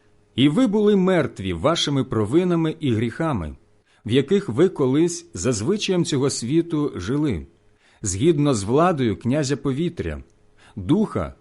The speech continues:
що діє тепер у синах бунту. Між тими і ми всі колись жили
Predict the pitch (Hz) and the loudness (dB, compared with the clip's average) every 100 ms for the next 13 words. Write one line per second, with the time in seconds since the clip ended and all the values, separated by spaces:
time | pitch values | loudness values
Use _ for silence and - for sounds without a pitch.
0 | _ - - 120 87 113 196 202 156 117 | _ -10 -2 -2 0 -2 2 2 2 -2
1 | 139 160 160 160 127 - 101 120 95 82 | -2 -2 -4 -6 -6 -4 -2 -2 -2 -2
2 | 113 101 - 71 - _ _ _ _ _ | -2 -2 -4 -12 -14 _ _ _ _ _
3 | _ _ _ _ _ _ - 135 170 127 | _ _ _ _ _ _ 0 4 4 2
4 | - 226 220 208 - - 220 185 156 95 | 0 4 4 2 -2 0 2 4 4 0
5 | - - 185 175 127 127 131 90 87 101 | -4 -4 -4 0 0 2 0 -2 -2 2
6 | 147 185 | 2 2